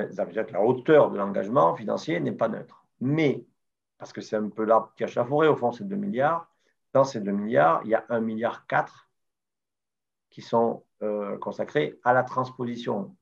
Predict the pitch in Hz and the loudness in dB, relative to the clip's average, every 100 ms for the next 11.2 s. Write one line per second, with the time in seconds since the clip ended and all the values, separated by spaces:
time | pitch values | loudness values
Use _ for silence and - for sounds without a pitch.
0 | - 95 107 120 - 117 110 98 101 101 | -20 -10 -10 -8 -6 -4 -4 -4 -6 -4
1 | 98 98 101 - 165 196 - 98 135 143 | -4 -6 -8 -6 -6 -8 -12 -4 -2 -2
2 | 123 101 - - - - _ _ _ _ | -4 -8 -12 -20 -20 -20 _ _ _ _
3 | 117 110 107 104 - - - _ _ _ | 0 2 2 -2 -6 -6 -8 _ _ _
4 | _ _ - - - 240 - 190 - 92 | _ _ -16 -10 -4 -2 -2 -6 -10 -12
5 | - _ _ _ _ _ _ _ _ _ | -14 _ _ _ _ _ _ _ _ _
6 | _ 190 151 113 101 - - - _ _ | _ 2 2 0 -6 -16 -20 -20 _ _
7 | _ _ _ _ _ _ _ _ _ _ | _ _ _ _ _ _ _ _ _ _
8 | - - 156 143 147 - 147 143 139 139 | -18 0 2 4 4 6 6 4 0 -4
9 | 135 131 - 139 135 - 117 110 101 - | 0 0 2 2 2 0 -6 -8 -10 -6
10 | 107 127 127 120 - 120 110 110 - 104 | -4 -2 -4 -8 -4 -2 -2 -6 -8 -12
11 | - 92 | -12 -18